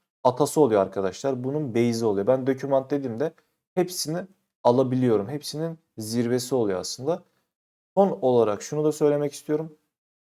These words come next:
Dokümanın peki zirvesi kimdir Enes?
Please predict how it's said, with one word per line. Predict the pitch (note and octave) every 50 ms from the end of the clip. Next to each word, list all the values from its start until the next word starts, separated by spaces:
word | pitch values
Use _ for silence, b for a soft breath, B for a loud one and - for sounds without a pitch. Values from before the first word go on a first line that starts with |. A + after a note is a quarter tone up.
| _ -
Dokümanın | A#2+ A#2+ - E3 E3 D#3+ D#3+ E3 F#3+ G3+ F#3 D#3+ - -
peki | D3 C3 - C3+ A#2+
zirvesi | A2+ A2+ A2+ G#2+ G#2+ G#2+ G2+ - G#2+ -
kimdir | - - A2 G#2 G#2 G2+
Enes? | G#2 A#2+ D3 F3 F3 - -